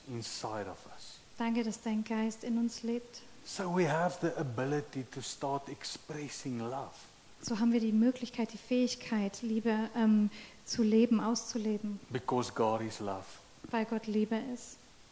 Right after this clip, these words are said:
Speaker 1: And he's inside of us.
Speaker 2: Und er lebt in uns.
Speaker 1: I pray, Lord, that you will teach us this virtue of gentleness.
Speaker 2: Und ich bete, Herr, dass du uns diese Tugend der Sanftmütigkeit lehrst.
Speaker 1: Because the gentle
Speaker 2: Weil gerade die Sanftmütigen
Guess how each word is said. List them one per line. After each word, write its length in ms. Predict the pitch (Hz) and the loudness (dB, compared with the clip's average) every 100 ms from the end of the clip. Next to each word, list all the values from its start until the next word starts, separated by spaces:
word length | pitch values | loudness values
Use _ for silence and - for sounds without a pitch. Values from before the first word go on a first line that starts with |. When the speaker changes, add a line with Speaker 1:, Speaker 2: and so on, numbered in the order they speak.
| - | -12
Speaker 1:
And 140 | 107 | -8
he's 220 | 107 104 - | -6 -6 -6
inside 460 | 98 - 95 98 | -8 -6 -8 -6
of 140 | 101 - | -8 -10
us. 280 | 92 - - - | -12 -14 -18 -8
Speaker 2:
Und 140 | 240 214 | -2 0
er 60 | |
lebt 240 | 208 208 220 | 0 -2 -4
in 140 | 226 | -4
uns. 360 | 214 214 - - - - - 135 | -4 -6 -10 -16 -18 -20 -14 -10
Speaker 1:
I 60 | 127 | -4
pray, 220 | 143 143 | 2 2
Lord, 280 | 127 131 127 | 4 2 0
that 200 | 127 - | -4 -4
you 100 | 123 | -2
will 180 | 127 127 - - | -2 -4 -6 -6
teach 340 | 135 127 - | -4 -4 -6
us 220 | 113 98 110 | -6 -6 -8
this 220 | 110 - 104 | -6 -8 -8
virtue 520 | 98 110 110 - 110 101 101 | -4 -4 -4 -6 -8 -8 -10
of 140 | 107 92 - - | -10 -10 -14 -12
gentleness. 680 | 95 95 98 90 85 - - - - | -10 -10 -8 -10 -10 -14 -18 -20 -4
Speaker 2:
Und 120 | 254 233 | 0 0
ich 120 | - | 0
bete, 260 | 240 247 | 0 2
Herr, 240 | 254 226 220 | 2 0 0
dass 180 | 208 - | -2 -4
du 120 | 233 | -2
uns 160 | 220 | -2
diese 240 | 240 214 214 | -2 -4 -4
Tugend 500 | - 285 294 254 214 | -2 0 4 2 2
der 100 | 214 | -2
Sanftmütigkeit 800 | 240 240 240 240 240 214 - 220 | 2 2 2 2 2 -2 -6 -4
lehrst. 500 | 226 240 247 240 - - - - - - - - | -2 0 0 -2 -10 -18 -20 -20 -20 -20 -14 -10
Speaker 1:
Because 400 | - 131 123 - | -2 0 0 0
the 100 | 123 | -2
gentle 520 | 110 120 135 117 - 82 - - - - - - - - | 0 -2 -2 -4 -8 -12 -18 -20 -20 -20 -18 -18 -14 -2
Speaker 2:
Weil 180 | 214 202 | 0 2
gerade 200 | 208 214 | 2 0
die 100 | 226 | 0
Sanftmütigen 800 | 226 247 - 247 247 247 240 | 0 0 4 4 4 2 0